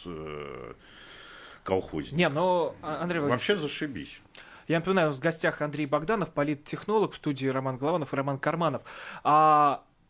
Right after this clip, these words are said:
Speaker 2: Андрей Владимирович, а всё-таки, ну, все посмотрели этот совхоз имени Ленина, ну, увидели такая вот сказка, утопия, а, город-мечта.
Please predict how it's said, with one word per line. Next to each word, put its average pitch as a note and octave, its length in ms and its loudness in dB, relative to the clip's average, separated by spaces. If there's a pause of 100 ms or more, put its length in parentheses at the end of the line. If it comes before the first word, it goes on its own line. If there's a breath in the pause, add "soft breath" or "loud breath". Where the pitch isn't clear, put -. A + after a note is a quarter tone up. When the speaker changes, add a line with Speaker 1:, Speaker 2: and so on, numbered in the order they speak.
(120)
Speaker 2:
Андрей E3 240 -8
Владимирович, B2 340 -12
а D#3 200 -4
всё-таки, F3 680 0
ну, F3 360 -6 (260)
все - 220 4
посмотрели G3 520 -2
этот D#3 260 -10
совхоз E3+ 500 -10
имени D#3 240 -6
Ленина, A2 420 -6
ну, B2+ 140 -10
увидели E3 300 -4
такая F#3 280 -4
вот D3+ 160 -6 (180)
сказка, - 440 0
утопия, D3 600 -4 (380 loud breath)
а, B2 300 -8
город-мечта. E3+ 760 -4